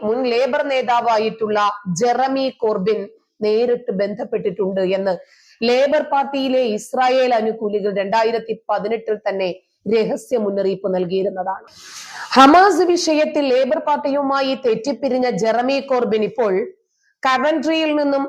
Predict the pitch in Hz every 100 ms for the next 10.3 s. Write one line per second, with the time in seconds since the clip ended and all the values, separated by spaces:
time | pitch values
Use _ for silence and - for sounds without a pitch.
0 | 220 233 254 285 302 294 262 269 254 247
1 | 262 254 240 240 226 247 277 269 240 247
2 | 247 240 247 202 220 226 254 220 - 196
3 | 214 254 262 226 226 220 214 208 208 220
4 | 214 202 185 - - - - 254 277 302
5 | 302 311 269 226 254 247 240 240 226 220
6 | 220 220 208 208 220 226 214 240 240 220
7 | 247 240 262 233 190 214 220 208 208 202
8 | 190 190 - 190 185 285 - - 196 196
9 | 214 202 185 190 185 185 175 170 165 170
10 | 240 - -